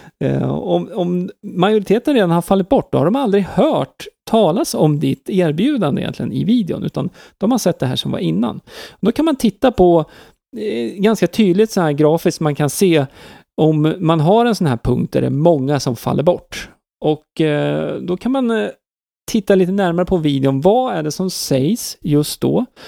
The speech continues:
Vad är det som händer i videon? Och, eh, så kan man fundera på varför är det så många som slutar titta just då? Är det någonting som sägs precis innan där som inte tilltalar din målgrupp? Eller är det så rent utav att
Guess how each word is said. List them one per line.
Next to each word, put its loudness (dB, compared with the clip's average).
Vad 4
är 4
det 0
som -4
händer -2
i 0
videon? -2
Och, -4
eh, 0
så -6
kan 0
man 2
fundera 0
på -4
varför 0
är -2
det -2
så -4
många -2
som -4
slutar -2
titta -6
just -8
då? 0
Är 0
det 2
någonting -4
som -4
sägs -2
precis -2
innan 2
där 2
som -2
inte 0
tilltalar 2
din 0
målgrupp? 0
Eller 0
är -2
det -2
så 0
rent -6
utav 0
att -4